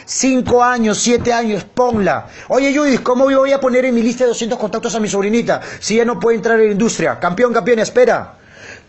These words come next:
¿Tu sobrinita estudia o no? Sí. ¿Tu sobrinita tiene profesora o no? Sí. ¿Esa profesora tiene familia o no? Sí.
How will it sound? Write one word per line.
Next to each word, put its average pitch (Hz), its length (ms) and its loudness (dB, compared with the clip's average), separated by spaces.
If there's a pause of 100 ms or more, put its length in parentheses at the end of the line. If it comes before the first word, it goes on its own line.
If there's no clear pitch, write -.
(320)
¿Tu 220 120 0
sobrinita 247 480 2
estudia 302 340 2
o - 40 6
no? 220 200 0
Sí. 240 400 0
¿Tu 208 80 0 (140)
sobrinita 220 520 2
tiene 254 200 0
profesora 262 480 2
o 262 40 0
no? 214 200 2
Sí. 202 500 0
¿Esa 220 220 0
profesora 247 400 0
tiene 262 180 0
familia 269 340 2
o 254 40 2
no? 220 320 0
Sí. 233 500 0